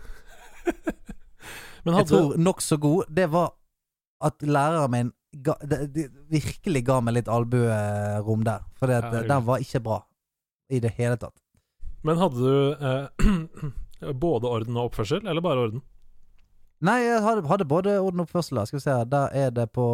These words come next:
Speaker 2: oppførsel. Nei, atferd heter det.
Speaker 1: Ja.
Speaker 2: Eh, atferd, god.
Speaker 1: Oi.
Speaker 2: God.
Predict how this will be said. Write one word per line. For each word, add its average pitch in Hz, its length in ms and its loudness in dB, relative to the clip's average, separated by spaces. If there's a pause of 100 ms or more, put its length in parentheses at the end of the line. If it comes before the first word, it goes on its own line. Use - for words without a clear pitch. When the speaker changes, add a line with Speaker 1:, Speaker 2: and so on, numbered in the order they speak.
(240)
Speaker 2:
oppførsel. 143 760 -2
Nei, 131 160 -2
atferd 117 520 0
heter 131 240 0
det. 127 120 2 (240)
Speaker 1:
Ja. 127 140 0 (540)
Speaker 2:
Eh, 139 260 4
atferd, 165 440 0 (260)
god. 127 240 0 (420)
Speaker 1:
Oi. 151 260 0 (680)
Speaker 2:
God. 113 140 -2